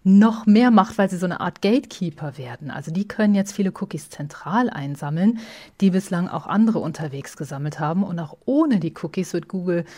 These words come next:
sowieso weiter schauen können, wo die Nutzer gerade sind, weil es ja genug Dienste wie Search oder Maps oder YouTube hat.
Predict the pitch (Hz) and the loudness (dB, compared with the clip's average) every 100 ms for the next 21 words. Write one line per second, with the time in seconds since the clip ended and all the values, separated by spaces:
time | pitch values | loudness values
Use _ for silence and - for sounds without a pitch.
0 | - - 165 160 170 220 160 156 151 156 | -20 -10 -6 -2 0 0 0 -2 -6 -6
1 | 147 160 165 160 160 156 165 160 156 - | -6 -6 -6 -4 -4 -4 -6 -6 -6 -4
2 | 160 156 170 202 175 160 175 170 170 180 | -6 -4 -2 -2 -2 -4 -4 -4 -4 -4
3 | 196 185 - 165 160 - 175 175 170 165 | -4 -6 -6 -8 -8 -4 -2 -2 -4 -8
4 | 160 160 156 170 - 165 170 196 208 - | -6 -6 -6 -8 -8 -6 -2 -2 -2 -6
5 | 131 - - 131 - | -14 -14 -18 -18 -20